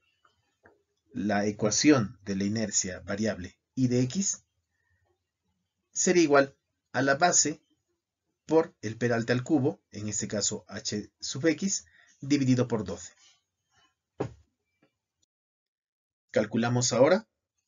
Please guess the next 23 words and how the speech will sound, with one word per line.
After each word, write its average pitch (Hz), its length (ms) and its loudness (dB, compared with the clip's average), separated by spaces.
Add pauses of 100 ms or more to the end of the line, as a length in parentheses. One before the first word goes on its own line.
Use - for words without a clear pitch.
los 123 200 -4
coeficientes 123 600 -2
de 110 120 -2
flexibilidad 127 580 -2 (480)
aplicando 143 680 -2 (120)
trabajo 104 380 -2
virtual 196 420 0 (260)
y 131 120 -2
también 120 520 0
integración 104 580 -4
numérica. 82 520 -14 (1500)
Previamente 170 760 2
hemos 127 320 -4
obtenido 127 480 -2
en 123 120 -6
pasos 104 280 -10
anteriores 131 540 -2 (1700)
el 120 140 -2
valor 123 340 8
del 120 140 -2
módulo 120 320 -4
de 117 80 -6
elasticidad, 127 600 -4